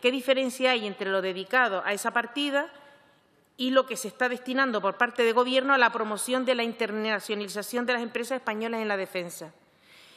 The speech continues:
Y una sexta cuestión, teniendo en cuenta la disolución del fede por el daño que ha hecho a la reputación de ese mismo organismo, provocado por los distintos casos de corrupción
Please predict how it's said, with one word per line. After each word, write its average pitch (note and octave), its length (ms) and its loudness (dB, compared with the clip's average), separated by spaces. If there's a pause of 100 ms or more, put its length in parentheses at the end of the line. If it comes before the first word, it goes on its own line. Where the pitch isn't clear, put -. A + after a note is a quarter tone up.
(140)
Y G#3 240 -2
una G#3 180 -2
sexta A3 300 -4
cuestión, B3 560 0 (440)
teniendo A#3+ 340 4
en C4 80 0
cuenta G3+ 580 0 (180)
la G3 160 0
disolución G3+ 560 -2
del A#3+ 160 -2
fede F#3 580 0 (600)
por G3+ 140 2
el F#3 120 -2
daño A3+ 300 2
que A3+ 80 -2
ha A3+ 60 2
hecho A#3 160 0
a - 20 0
la G#3 80 4
reputación G3 680 -4
de F#3 80 -6
ese G#3+ 120 -6
mismo G#3 240 -2
organismo, G3 560 -2 (300)
provocado G#3 540 2
por G#3 100 0
los G3+ 80 2
distintos A3 380 -4
casos A#3 260 -2
de G#3 80 -2
corrupción A3+ 640 -2